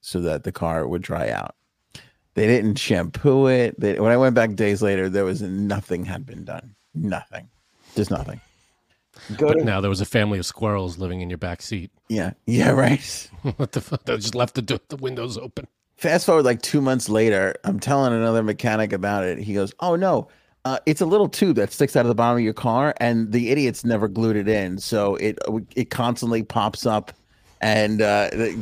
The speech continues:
Speaker 1: leaks into car." He's like, "That's a common problem with Toyotas. We have it all the time." <laughs> I go, "You"
Speaker 2: So where did they get this spider theory?
Speaker 1: Fucking spider theory.
Speaker 2: <laughs> What the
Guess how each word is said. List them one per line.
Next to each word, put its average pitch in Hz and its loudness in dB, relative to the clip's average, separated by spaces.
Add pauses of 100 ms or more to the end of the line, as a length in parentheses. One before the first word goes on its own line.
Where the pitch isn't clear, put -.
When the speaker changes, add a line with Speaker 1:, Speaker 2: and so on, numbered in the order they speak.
Speaker 1:
leaks 110 0
into 110 0
car." 104 -2
He's 120 0
like, 117 0
"That's 117 -2
a 131 -2
common 117 0
problem 107 2
with 101 -2
Toyotas. 98 -2
We 107 -2
have 98 -2
it 101 -4
all 98 0
the 104 0
time." 92 -2 (180)
<laughs> - -20
I 131 2
go, 120 0
"You" 127 -2 (880)
Speaker 2:
So 370 0
where 359 6
did 277 6
they 302 4
get 233 6
this 226 0
spider 247 6
theory? 131 0
Speaker 1:
Fucking 427 -4
spider 381 0
theory. 370 0
Speaker 2:
<laughs> 294 4
What 311 -4
the 294 8